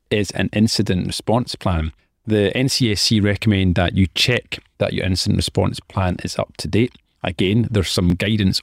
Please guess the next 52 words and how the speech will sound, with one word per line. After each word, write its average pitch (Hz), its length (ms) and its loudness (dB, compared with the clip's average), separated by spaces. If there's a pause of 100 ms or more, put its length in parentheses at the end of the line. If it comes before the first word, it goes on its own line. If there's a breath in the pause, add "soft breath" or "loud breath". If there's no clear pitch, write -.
on 92 240 0
incident 92 480 -4
management 107 840 0
that 95 240 -2
we 92 120 2
will 90 180 4
include 85 340 0
a - 20 0
link 92 240 -2
to - 80 -4
in 92 80 2
the 90 60 0
show 117 180 0
notes 151 220 0
for 156 160 0
you. 170 100 0 (380)
But 123 140 2
they 127 380 2
say - 280 0
that 101 120 2
you 104 80 4
should 101 220 0
confirm 98 580 2 (160)
that 95 200 0
your 95 100 2
escalation 92 680 0
routes - 200 -2
and 80 100 -10
contact 131 460 -2
details 113 500 0
are 110 140 0
all 110 140 2
up - 140 -6
to - 80 -4
date. 107 340 -2
Ensure 120 580 2
that 104 320 -2
the - 120 -6
incident 101 420 -2
response - 500 0
plan 92 340 -2
contains 90 520 -2
clarity 117 640 0
on 101 120 0
who 110 180 2
has 104 200 0
the - 80 -4
authority 110 600 0
to - 160 -6
make 95 220 0
key - 160 -4
decisions, 104 600 0